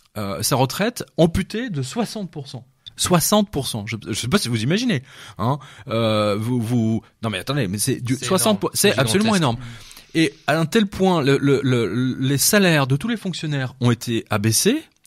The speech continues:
Speaker 1: hein, toujours de, en gros, grosso modo, trente pour cent, vingt, trente pour cent, et cetera. À tel point que, euh, c'est du jamais vu de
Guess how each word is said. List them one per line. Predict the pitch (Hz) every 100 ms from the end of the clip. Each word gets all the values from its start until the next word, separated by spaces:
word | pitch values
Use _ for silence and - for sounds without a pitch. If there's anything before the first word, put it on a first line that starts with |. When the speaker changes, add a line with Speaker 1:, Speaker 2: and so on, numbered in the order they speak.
| -
Speaker 1:
hein, | 127
toujours | 120 151 156 151
de, | 120
en | 107 107
gros, | 104 98
grosso | 104 107 110
modo, | 104 101
trente | - 101
pour | 95 92
cent, | 113 123 101 82
vingt, | 95 95
trente | - 90
pour | 92
cent, | - 131
et |
cetera. | 135 104 160 - - - - -
À | - -
tel | 254
point | 240 - 180 170 269 _ _ - - _ -
que, | 156 143 123 -
euh, | 120 113 110 101
c'est | 123 151
du | 147
jamais | 180 170
vu | 156 170
de | 127 113